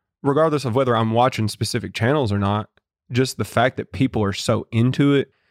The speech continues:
and they want to know what's going on, they want to be educated about what they're consuming, and they're super excited about it.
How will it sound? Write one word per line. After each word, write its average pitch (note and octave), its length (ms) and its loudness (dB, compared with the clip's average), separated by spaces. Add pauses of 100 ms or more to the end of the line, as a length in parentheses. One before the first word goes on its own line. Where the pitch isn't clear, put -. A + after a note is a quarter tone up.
(260)
and G#2 240 2
they G2+ 80 0
want G2+ 380 -2
to A#2 80 2
know G#2 220 4
what's A2+ 200 0
going G#2+ 240 2
on, G#2+ 200 2
they F#2+ 60 0
want G#2 120 2
to G#2 60 0
be G2+ 120 -2
educated G2+ 460 0
about G2 220 0
what G#2 160 0
they're G#2 100 0
consuming, G#2 720 0
and F2+ 140 -2
they're E2+ 100 -6
super - 320 0
excited F#2+ 580 0
about F#2+ 300 2
it. F#2+ 140 0